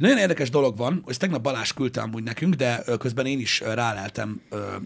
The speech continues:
vagy feldobta nekem is a Twitter. Ö, így a,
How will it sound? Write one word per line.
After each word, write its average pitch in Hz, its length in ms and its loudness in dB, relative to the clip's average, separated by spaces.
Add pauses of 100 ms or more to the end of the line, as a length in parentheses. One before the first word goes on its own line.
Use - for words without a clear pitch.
(160)
vagy 120 120 0
feldobta 120 320 0
nekem 113 240 -6
is - 140 -8
a 92 160 -8
Twitter. 190 460 -2 (580)
Ö, 123 320 4 (380)
így 127 200 -6
a, 117 220 -2